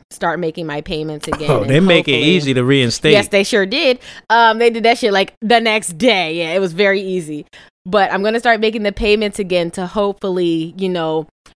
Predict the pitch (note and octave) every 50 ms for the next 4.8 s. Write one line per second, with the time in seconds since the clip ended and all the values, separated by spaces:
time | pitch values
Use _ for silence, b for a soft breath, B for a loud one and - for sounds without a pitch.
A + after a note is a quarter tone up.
0 | _ - - G#3 F#3 E3+ F#3+ A3+ A3+ A3+ - - A#3 G#3+ G3+ F#3 G3 G#3 G#3+ A3
1 | F#3+ - A3 A3+ G#3+ A3 G#3+ G#3+ G#3 G3+ G#3 G3+ F#3+ F#3+ G#3 A3 A3 G#3 G3 G3+
2 | G3 B3 A3+ - B3+ B3+ A3 G3+ G3+ G#3 F#3+ G3 G#3+ G#3 G3+ G3+ G3+ G#3 F#3 -
3 | A3 G#3+ G3+ G3 F#3+ F#3 F#3 F3+ F3 E3 F3 F3 E3+ D#3+ D#3+ E3 F3 G#3 G#3 F3+
4 | D3+ F#3+ F#3 F3+ F3 E3+ E3+ D#3+ E3 F3+ F3 E3+ D#3 D3+ D3+